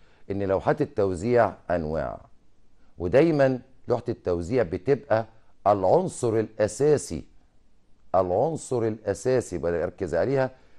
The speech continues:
لقياس مهارة أطالب التركيبات والمعدات الكهربية.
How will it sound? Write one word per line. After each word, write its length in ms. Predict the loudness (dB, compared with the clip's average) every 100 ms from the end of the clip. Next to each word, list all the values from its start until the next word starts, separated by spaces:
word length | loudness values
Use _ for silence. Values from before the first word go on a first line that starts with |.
| -18 -6
لقياس 760 | -6 -2 2 4 4 2 -2
مهارة 560 | -4 -2 4 4 4 -2 -10 -20 _ -10 -4
أطالب 520 | -2 2 4 4 2
التركيبات 680 | -4 -6 -8 -6 -2 -2 -2
والمعدات 460 | -4 -4 -4 -6 -8
الكهربية. 640 | -10 -8 -8 -12 -18 -20